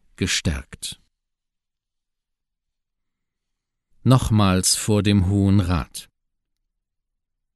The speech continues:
Sobald es Tag war, trat der Hohe Rat erneut zusammen. Wieder wurde Jesus in den Versammlungsraum gebracht.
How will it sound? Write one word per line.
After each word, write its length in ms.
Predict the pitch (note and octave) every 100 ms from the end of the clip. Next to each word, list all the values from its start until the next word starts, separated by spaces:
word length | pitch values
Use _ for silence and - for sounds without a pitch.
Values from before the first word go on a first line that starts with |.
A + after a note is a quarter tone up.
| _ _ _ _ _
Sobald 480 | - G#2+ G2+ C3+ D#3+
es 180 | C#3+ -
Tag 400 | A2+ A#2+ - A#2
war, 260 | B2 C3
trat 360 | - A2 A2 -
der 180 | G#2 F2
Hohe 320 | G#2+ G#2 F#2
Rat 280 | G2 F#2+ -
erneut 480 | G#2+ G#2 G#2 G2
zusammen. 600 | - F2+ D2+ F2 D2 C2 - _ _ _ _ _ _ - -
Wieder 460 | - B2+ B2+ A2+ F#2
wurde 240 | G2+ G2
Jesus 520 | F#2+ F2+ G2+ F#2+ G#2 -
in 120 | F#2+
den 180 | G2 F#2
Versammlungsraum 960 | A2+ G2 G#2+ G2 F2 D#2+ E2 D#2 D#2
gebracht. 540 | D2+ - D2 - -